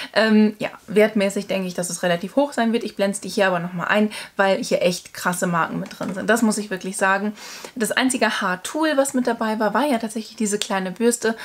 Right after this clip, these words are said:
Ansonsten waren's halt alles sonst so Produkte. Ich hätte sonst befürchtet vielleicht, dass da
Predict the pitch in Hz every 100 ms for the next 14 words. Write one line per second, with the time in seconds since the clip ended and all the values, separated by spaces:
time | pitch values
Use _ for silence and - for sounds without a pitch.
0 | - - 208 226 233 220 190 190 208 190
1 | - 254 277 269 - - 220 226 220 220
2 | 208 - 202 240 330 - 302 285 - 240
3 | 240 240 240 - - 233 214 - 294 320
4 | 311 233 - 214 208 214 208 - 196